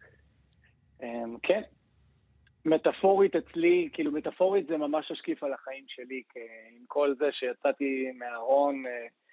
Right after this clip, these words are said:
בגיל קצת מאוחר, ותמיד היו לי משפחה תומכת, והרגשתי את זה, וידעתי את זה בכל כולי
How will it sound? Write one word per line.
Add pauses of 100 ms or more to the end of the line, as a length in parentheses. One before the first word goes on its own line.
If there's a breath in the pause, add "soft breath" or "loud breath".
(180)
בגיל
קצת
מאוחר, (340)
ותמיד
היו
לי
משפחה
תומכת, (100)
והרגשתי
את
זה,
וידעתי
את
זה
בכל
כולי